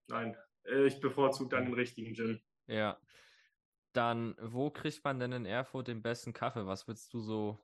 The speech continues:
Speaker 2: momentan noch als Empfehlung aussprechen? Du warst ja noch nicht bei Pamati.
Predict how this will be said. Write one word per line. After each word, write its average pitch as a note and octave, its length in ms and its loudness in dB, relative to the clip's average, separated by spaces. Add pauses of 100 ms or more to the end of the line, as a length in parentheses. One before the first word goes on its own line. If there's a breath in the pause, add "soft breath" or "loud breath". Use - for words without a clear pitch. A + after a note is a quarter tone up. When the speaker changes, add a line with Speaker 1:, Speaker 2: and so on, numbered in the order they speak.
(280)
Speaker 2:
momentan A2+ 800 0
noch G#2+ 220 -4
als G#2+ 240 -4
Empfehlung A2 540 -4
aussprechen? G2 640 -4
Du G2 80 -6
warst G2+ 220 2
ja A2+ 80 -6
noch G2 100 -6
nicht G2 160 -12
bei G2 120 -6
Pamati. G2 580 -6